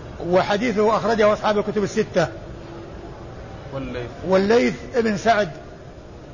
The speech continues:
Speaker 1: المصري، وهو ثقة أخرج حديث أصحاب الكتب الستة، وقد مر ذكره. فهؤلاء ثلاثة مصريون كلهم روى عنهم، آه،
Speaker 2: عبد الله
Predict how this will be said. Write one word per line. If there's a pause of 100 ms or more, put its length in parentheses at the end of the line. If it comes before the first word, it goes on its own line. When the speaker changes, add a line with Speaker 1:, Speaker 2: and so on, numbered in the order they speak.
Speaker 1:
المصري، (1200)
وهو
ثقة
أخرج
حديث
أصحاب
الكتب
الستة،
وقد
مر
ذكره. (640)
فهؤلاء
ثلاثة
مصريون (1000)
كلهم
روى
عنهم، (760)
آه،
Speaker 2:
عبد
الله